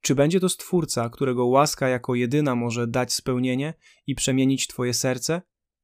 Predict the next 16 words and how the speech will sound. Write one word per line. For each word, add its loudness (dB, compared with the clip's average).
Czy -2
stworzenie, 0
które -2
wcale 2
nie -2
powstało 0
po 0
to, -6
by -4
pełnić 2
tę -4
funkcję? -2
Dalsze 2
rozważania 2
i -4
zachęta -2